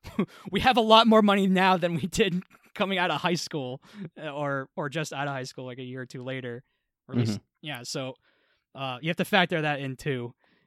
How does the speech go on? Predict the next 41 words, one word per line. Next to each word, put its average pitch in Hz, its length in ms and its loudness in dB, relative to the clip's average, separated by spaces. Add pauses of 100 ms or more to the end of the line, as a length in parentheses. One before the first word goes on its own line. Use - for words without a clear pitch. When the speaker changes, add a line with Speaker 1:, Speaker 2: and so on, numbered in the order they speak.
(120)
Speaker 1:
And 143 160 -10
so 143 400 -4 (1160)
we 190 80 2
were 190 40 2
thinking, 190 240 2
"All 160 80 -4
right, 160 320 4
like, 131 140 -4
if 151 80 -6 (100)
it's, 285 180 -6
like, 190 180 -4
thirty 175 300 -2
dollars, 160 440 0
forty 160 280 -2
dollars, 151 340 -4
like, 151 120 -12
fifty - 440 -4
tops, - 600 -12
like, 147 180 -14 (800)
it 247 120 -2
would 233 80 2
be 226 100 4
stupid 220 440 0
to 202 60 0
buy, 185 300 2
but 175 160 -4
it's 165 140 -12
like, 165 280 -8 (180)
this 185 200 -12
thing 196 180 -4
is 143 140 -4
awesome. 160 340 -2
Like, 127 140 -12
I 151 60 -14
got, 156 220 -8
we 160 80 -6
gotta 156 220 -4
get 147 240 -6
it." 135 40 -14
And 139 100 -10
so 175 300 0